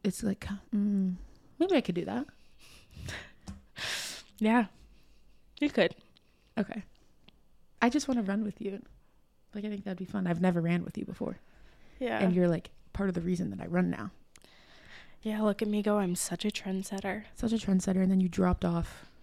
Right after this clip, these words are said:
Speaker 1: It's fine. But anyways, yeah, I ran a half marathon. It's a thing, like, I'm just gonna keep saying, too, like, because I
Speaker 2: You're just
Speaker 1: never
Speaker 2: gonna, like,
Speaker 1: thought I
Speaker 2: brag
Speaker 1: would.
Speaker 2: about it now.
Speaker 1: Yeah, until I run the marathon.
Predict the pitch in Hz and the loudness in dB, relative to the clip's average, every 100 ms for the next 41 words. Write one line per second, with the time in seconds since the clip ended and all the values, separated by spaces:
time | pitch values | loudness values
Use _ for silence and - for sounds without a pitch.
0 | - - - 240 - 185 175 - - - | -20 -20 -6 -4 0 2 2 0 -12 -20
1 | - - - - - 226 214 202 226 208 | -20 -20 -20 -4 2 4 4 4 2 0
2 | 214 208 190 185 180 180 214 220 247 247 | 0 -2 -2 -4 -4 -4 -4 0 2 4
3 | 262 269 - 190 175 175 - - 190 - | 4 2 0 0 0 -2 -8 -8 -10 -10
4 | - - 208 208 202 - _ _ _ _ | -10 -8 -8 -8 -10 -12 _ _ _ _
5 | _ _ - - _ _ - 196 - 196 | _ _ -20 -20 _ _ -6 -2 2 4
6 | 202 185 185 180 190 175 170 175 175 160 | 6 6 4 6 6 6 4 4 4 4
7 | 165 160 160 175 - 180 190 - - - | 4 2 2 -2 -4 -4 -4 -10 -20 -20
8 | - - - - - 95 95 101 98 95 | -20 -20 -20 -16 -8 -6 -6 -6 -4 -2
9 | - - 95 95 - 190 190 | -2 -2 -4 -4 -4 -4 -6